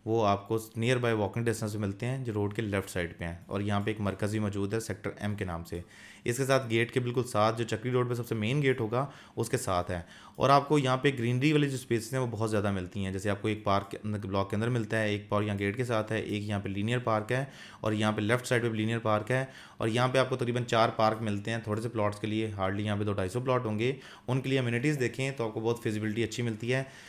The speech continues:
और मैं बार बार हाईलाइट कर रहा था वीडियो में फिफ्टी फीट की रोड को, अब मैं एक्सप्लेन करता हूँ फिफ्टी फीट की रोड का डिफरेंस कैसे पड़ता है। अब जो चालीस फीट की रोड है, चालीस फीट की रोड में आपको होता है ग्यारह फुट, ग्यारह फुट दोनों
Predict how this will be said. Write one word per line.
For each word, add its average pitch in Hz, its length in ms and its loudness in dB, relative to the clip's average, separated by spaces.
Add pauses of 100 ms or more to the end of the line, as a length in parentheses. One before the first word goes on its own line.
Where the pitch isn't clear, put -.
(200)
और 131 100 6
मैं 151 380 6
बार 113 180 8
बार 147 120 6
हाईलाइट 135 480 2
कर 131 100 2
रहा 123 120 0
था 139 40 4
वीडियो 120 240 0
में 139 80 0
फिफ्टी 123 260 -2
फीट 117 200 2
की 117 80 -2
रोड 92 200 0
को, 92 180 -6 (440)
अब 139 120 8
मैं 156 120 10
एक्सप्लेन 143 280 0
करता 139 160 2
हूँ 131 80 0
फिफ्टी 123 220 0
फीट 123 160 2
की 127 80 -2
रोड 110 220 2
का 123 80 2
डिफरेंस 117 340 -2
कैसे 104 240 -2
पड़ता 90 260 -4
है। 87 120 -2 (460)
अब 139 140 6
जो 160 240 6
चालीस 151 380 6
फीट 165 140 4
की 156 80 0
रोड 123 240 4
है, 147 140 2 (100)
चालीस 123 260 2
फीट 139 140 0
की 131 80 0
रोड 117 340 0
में 127 100 0
आपको 120 180 0
होता 131 120 2
है 123 80 -4
ग्यारह 113 300 4
फुट, 123 260 -2
ग्यारह 110 240 2
फुट 117 240 -2
दोनों 117 220 0